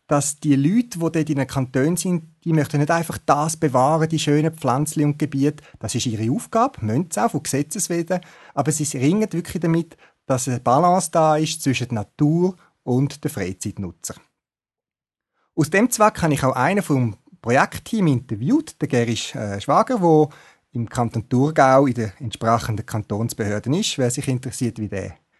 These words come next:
Gerhard aussieht, der findet auch einen Link dazu auf der Podcast-Webseite. Ja, wie geht's jetzt weiter?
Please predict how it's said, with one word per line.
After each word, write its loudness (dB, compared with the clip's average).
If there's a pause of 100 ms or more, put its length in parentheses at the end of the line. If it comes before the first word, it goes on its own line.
(120)
Gerhard -2
aussieht, 2
der 2
findet -4
auch -2
einen -2
Link -4
dazu -4 (420)
auf -8
der -10
Podcast-Webseite. -8 (1800)
Ja, 6
wie 0
geht's 4
jetzt -2
weiter? 2